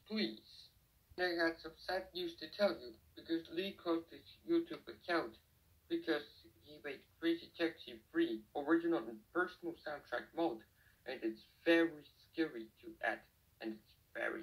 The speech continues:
loudly because I don't like it. This user is the loser. So guys, if you are watching this,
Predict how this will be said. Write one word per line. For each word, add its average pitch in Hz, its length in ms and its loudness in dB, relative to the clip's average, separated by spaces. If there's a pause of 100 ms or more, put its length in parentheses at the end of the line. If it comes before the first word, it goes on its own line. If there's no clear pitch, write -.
loudly 113 440 2 (920)
because - 240 -12
I - 180 -10
don't - 220 -12
like - 160 -2 (800)
it. 339 160 -12 (680)
This 123 140 -8 (120)
user 110 320 -8 (200)
is - 100 -18 (960)
the - 80 -4 (340)
loser. - 380 -10 (1160)
So - 140 4
guys, 170 320 6 (380)
if 185 180 -8
you 208 100 2
are 208 120 4
watching 190 400 -2 (100)
this, 156 140 -8